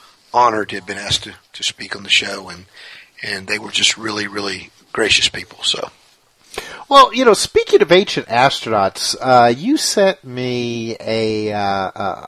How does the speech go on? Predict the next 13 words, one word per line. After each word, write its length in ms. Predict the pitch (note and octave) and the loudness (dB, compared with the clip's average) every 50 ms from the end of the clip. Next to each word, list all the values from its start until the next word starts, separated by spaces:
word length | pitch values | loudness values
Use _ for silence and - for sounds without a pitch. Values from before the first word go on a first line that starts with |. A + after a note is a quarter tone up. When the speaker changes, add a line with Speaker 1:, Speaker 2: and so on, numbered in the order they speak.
| - | -16
Speaker 2:
a, 180 | - G#2 G#2+ G#2 - - | -12 -10 -10 -10 -8 -8
a, 180 | - A2+ G#2+ - | -8 -8 -8 -6
an 160 | - A#2+ A#2+ A#2+ | -6 -4 2 4
article, 640 | B2 B2+ C#3 C#3 A#2+ - - - G2 F2+ F2+ F2+ - _ _ - - - - - - - _ _ _ - - | 6 6 6 4 2 0 -2 -4 -4 -4 -6 -10 -14 _ _ -20 -20 -20 -20 -20 -20 -20 _ _ _ -20 -14
uh, 260 | - B2+ B2 A2+ A2 | -10 -6 -4 -4 -4
the 260 | G#2+ G#2 G#2+ A#2+ A#2 A#2+ | -4 -2 -2 2 2 2
other 200 | A#2 G#2+ A2 G2+ | 2 2 0 0
day 420 | G#2 G#2+ G#2 G2+ F#2+ F#2 F#2+ G#2 | 0 0 0 0 0 -2 -2 -4
that 380 | G2 - A2 G#2+ G2+ - G#2 G2+ | -4 -2 -2 -2 -2 -4 -8 -2
dealt 340 | - B2 B2+ C#3 C#3 C3 - | 2 4 6 6 4 2 0
with, 440 | - B2 A#2+ A#2 G#2+ - - - - | 0 0 2 2 0 -4 -6 -4 0
uh, 520 | A2+ A2 G#2+ G#2+ G#2 G#2 G2+ G2 F#2+ F#2+ F#2+ G#2+ - | 0 2 2 2 0 0 0 -2 -2 -4 -8 _ -10
uh, 240 | G2+ G2 F#2+ F#2 | -8 -6 -6 -6